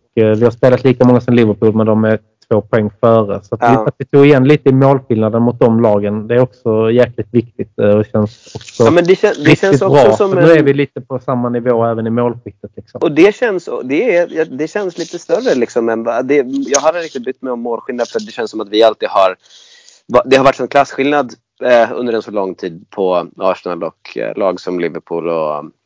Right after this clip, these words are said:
Speaker 2: och City. Så att just det här, även om vi kanske har legat närmare på poäng, så känns det som att målskillnad är en sån sak där, där de har legat. Liverpool har alltid gjort, liksom, tvåtusen mål.
Speaker 1: Mm.
Speaker 2: Och City har inte varit långt därefter, särskilt efter de fick Haaland.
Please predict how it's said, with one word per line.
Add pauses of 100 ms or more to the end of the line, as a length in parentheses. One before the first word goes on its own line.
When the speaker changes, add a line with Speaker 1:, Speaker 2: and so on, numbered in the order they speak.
(240)
Speaker 2:
och
City.
Så
att (380)
just
det
här,
även
om
vi
kanske
har
legat
närmare
på
poäng,
så
känns
det
som
att
målskillnad
är
en
sån
sak (100)
där,
där
de
har
legat. (160)
Liverpool
har
alltid
gjort,
liksom, (220)
tvåtusen
mål. (280)
Speaker 1:
Mm.
Speaker 2:
Och
City
har
inte
varit
långt
därefter,
särskilt
efter
de
fick (400)
Haaland.